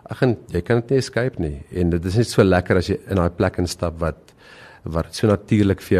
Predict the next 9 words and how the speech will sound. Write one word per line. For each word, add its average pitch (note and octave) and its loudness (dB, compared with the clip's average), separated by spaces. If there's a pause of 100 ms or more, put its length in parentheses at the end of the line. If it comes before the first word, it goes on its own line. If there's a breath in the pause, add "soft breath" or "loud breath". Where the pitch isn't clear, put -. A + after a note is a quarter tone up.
jou - -4
is. - -8 (520 loud breath)
En F2 -4
natuurlik F#2+ 2 (320)
het E2 -4
dit E2 -4
verskillende - -2
forme G#2 0
aangeneem F2+ -2